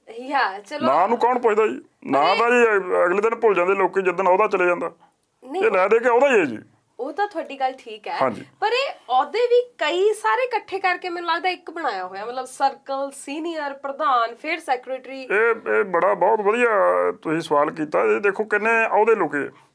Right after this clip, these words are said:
Speaker 1: ਓਕੇ।
Speaker 2: ਤੁਸੀਂ ਸਰਕਲ ਲਾ ਦਿਓ।
Speaker 1: ਹਾਂਜੀ।
Speaker 2: ਕੀ ਬਣਿਆ?
Speaker 1: ਸੀਨੀਅਰ ਪ੍ਰਧਾਨ ਸੈਕਟਰੀ।
Speaker 2: ਉਹ ਵੱਖਰਾ ਉਹਦਾ ਬਣ ਗਿਆ ਜੀ।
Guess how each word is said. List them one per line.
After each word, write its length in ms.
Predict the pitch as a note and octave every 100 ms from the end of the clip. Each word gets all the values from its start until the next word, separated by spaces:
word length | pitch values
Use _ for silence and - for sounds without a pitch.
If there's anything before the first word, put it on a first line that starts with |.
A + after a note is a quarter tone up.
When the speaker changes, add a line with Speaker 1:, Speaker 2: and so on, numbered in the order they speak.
| _ _ _ _
Speaker 1:
ਓਕੇ। 280 | G3+ G3+ E4+
Speaker 2:
ਤੁਸੀਂ 200 | - A3
ਸਰਕਲ 380 | C#4 F#3+ A3+ A3
ਲਾ 160 | A3
ਦਿਓ। 280 | A#3 A3 G#3 - _ _ -
Speaker 1:
ਹਾਂਜੀ। 280 | B3 A3+ C#4 - _
Speaker 2:
ਕੀ 180 | - F#3+
ਬਣਿਆ? 400 | G3 F#3+ F3+ E3+ - -
Speaker 1:
ਸੀਨੀਅਰ 400 | D#4+ F#4 G4 A4
ਪ੍ਰਧਾਨ 440 | A4 G4+ F#4 B3+ C4
ਸੈਕਟਰੀ। 360 | - A3 -
Speaker 2:
ਉਹ 60 | F3
ਵੱਖਰਾ 300 | F3+ - D3+
ਉਹਦਾ 180 | E3+ G3+
ਬਣ 200 | F#3+ E3+
ਗਿਆ 100 |
ਜੀ। 100 | E3